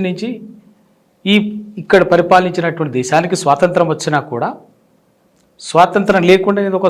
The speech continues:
స్వతంత్ర రాజ్యంగా పదమూడు నెలల పాటు ఈ స్వ-, భారతదేశం ఇ-, ఉన్నటువంటి ప్రాంతం ఈ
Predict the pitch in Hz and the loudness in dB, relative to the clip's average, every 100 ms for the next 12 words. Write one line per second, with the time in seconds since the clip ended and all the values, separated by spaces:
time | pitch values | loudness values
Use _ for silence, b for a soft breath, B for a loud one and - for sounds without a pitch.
0 | 185 135 190 190 196 170 135 160 151 208 | -2 -4 -2 2 2 2 -2 -4 -2 -2
1 | - - - _ b b _ _ 160 170 | -4 -16 -20 _ b b _ _ 2 6
2 | 202 202 196 190 175 170 208 202 196 185 | 6 4 4 2 4 4 6 4 4 2
3 | 180 196 190 - - _ _ _ 190 170 | 2 -2 -6 -12 -20 _ _ _ -6 -4
4 | 180 165 170 170 175 175 170 170 170 160 | -4 -4 -4 2 4 4 0 -2 -4 -4
5 | 156 170 190 175 165 165 175 165 156 151 | -4 -6 -6 0 0 2 0 0 0 -2
6 | 156 143 147 180 175 | -2 -2 -2 -6 -8